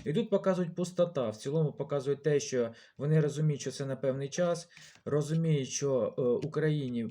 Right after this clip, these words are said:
безпосередньо потрібно з-, місць з'єднання, тобто вирішувати це питання якомога швидше, і потрібно його якось перекривати і щось робити. Але показують, Росія очікує, показують, що Україна повинна відновити оновлення ситуації, відновити цю Каховську гес, знову перекрити, щоб не було цього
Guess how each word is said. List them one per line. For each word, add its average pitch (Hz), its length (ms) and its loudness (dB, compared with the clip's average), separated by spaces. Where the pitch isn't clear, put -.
безпосередньо 131 720 -4
потрібно 135 640 -2
з-, 110 80 -10
місць 135 300 -4
з'єднання, 131 540 -4
тобто 131 240 -4
вирішувати 135 560 -4
це 131 160 -8
питання 160 480 -2
якомога 120 440 -4
швидше, 117 400 -6
і 110 60 -4
потрібно 123 460 -6
його 120 220 -4
якось 120 280 -4
перекривати 135 640 -4
і 110 40 -8
щось 117 240 -8
робити. 113 520 -6
Але 156 200 4
показують, 160 440 0
Росія 156 380 2
очікує, 151 460 0
показують, 139 420 -4
що 143 140 -2
Україна 156 340 0
повинна 127 340 -4
відновити 131 600 -4
оновлення 120 360 -4
ситуації, 113 640 -4
відновити 131 380 -6
цю 113 180 -12
Каховську 120 460 -8
гес, 113 180 -4
знову 123 360 -6
перекрити, 123 480 -4
щоб 113 180 -10
не 117 120 -6
було 127 320 -2
цього 113 340 -8